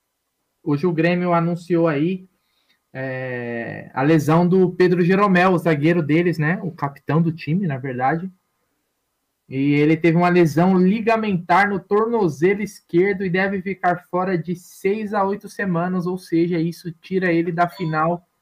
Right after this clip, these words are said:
da Copa do Brasil aí, um desfalque importante pro Grêmio.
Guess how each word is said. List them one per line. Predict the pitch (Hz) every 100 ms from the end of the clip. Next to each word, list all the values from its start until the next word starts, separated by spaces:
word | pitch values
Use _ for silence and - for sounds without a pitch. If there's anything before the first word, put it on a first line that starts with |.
| _ _
da | - 147 160
Copa | - - 175 180 160
do | 165 170
Brasil | 175 175 143 147 156
aí, | 147 143 165 _ _ _
um | 151
desfalque | 135 143 - 165 160
importante | 180 185 185 165 160
pro | 160 165
Grêmio. | 143 131 117